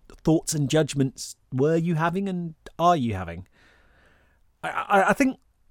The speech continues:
those two, last two sets of questions about how you felt and the kind of thoughts and judgments you had, um, are always worth asking,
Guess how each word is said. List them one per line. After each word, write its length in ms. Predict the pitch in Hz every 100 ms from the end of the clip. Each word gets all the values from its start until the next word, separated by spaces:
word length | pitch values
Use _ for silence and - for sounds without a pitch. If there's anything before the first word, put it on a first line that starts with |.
| _ _ _ _ _ _ _ _
those 260 | 151 156 -
two, 280 | - 156 151
last 320 | 147 143 -
two 100 | 147
sets 320 | 131 - -
of 100 | 147
questions 600 | - 156 139 - 196 180
about 300 | 113 107 101
how 320 | - 110 107 104 _ -
you 160 | 107
felt 340 | - 127 135 - -
and 400 | 101 98 98 98
the 60 |
kind 180 | - 104
of 60 | 98
thoughts 240 | 104 -
and 100 | 110
judgments 420 | 110 120 139 127 135
you 120 | 131
had, 240 | 139 139 -
um, 380 | - 107 104 101 -
are 120 | 120
always 440 | 156 139 127 113
worth 340 | 110 107 104 - -
asking, 720 | 90 90 - 87 87 85